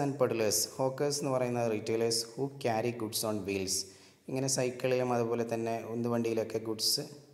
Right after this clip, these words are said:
ആം, ഏ, ഇങ്ങനെ തള്ളിക്കൊണ്ടു പോകുന്ന വീൽ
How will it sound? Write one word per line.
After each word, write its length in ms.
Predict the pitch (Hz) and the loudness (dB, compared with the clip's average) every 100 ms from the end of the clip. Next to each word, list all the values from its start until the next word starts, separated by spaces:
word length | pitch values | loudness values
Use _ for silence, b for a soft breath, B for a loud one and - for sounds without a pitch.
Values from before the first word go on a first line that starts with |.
| - - | -16 -8
ആം, 1040 | 104 104 104 104 101 101 101 101 95 82 - - 85 - - - - | -4 -4 -4 -4 -2 -2 -2 -2 -6 -10 -14 -16 -18 -20 -20 -20 -12
ഏ, 80 | 117 101 98 | -8 -6 -6
ഇങ്ങനെ 440 | 95 101 101 104 B B B - | -6 -8 -10 -12 B B B -2
തള്ളിക്കൊണ്ടു 400 | 127 131 123 117 | 0 2 2 0
പോകുന്ന 560 | 117 110 104 104 117 - | 0 0 -2 -2 -4 -6
വീൽ 500 | 98 110 113 110 | -6 -4 -4 -6